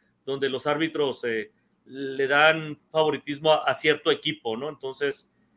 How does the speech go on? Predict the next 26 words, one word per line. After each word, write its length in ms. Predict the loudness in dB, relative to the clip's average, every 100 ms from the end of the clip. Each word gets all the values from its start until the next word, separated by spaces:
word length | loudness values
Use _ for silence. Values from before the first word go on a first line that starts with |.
| _ _
creo 240 | 0 0 2
que 80 | -2
está 160 | 2
en 60 | 2
lo 80 | 2
correcto 340 | 0 0 0
lo 120 | -2
que 80 | 0
dice 160 | 0 -2
el 60 |
señor 220 | -2 -2 -2
Tom 160 | -2
Brady 300 | 2 2 2
para 260 | -2 -2 -2
mí, 180 | -4 -4
¿no? 140 | -2
En, 120 | -2
en 120 | -2
los, 260 | -4 -6 -12 _ _ _ _ _ _
en 180 | -6 -4
el 120 | 0
aspecto 480 | 0 2 0 2 2
tanto 340 | 4 4 2
de 120 | 2 2
los 180 | 4
árbitros 680 | 6 6 4 2 2 0 -14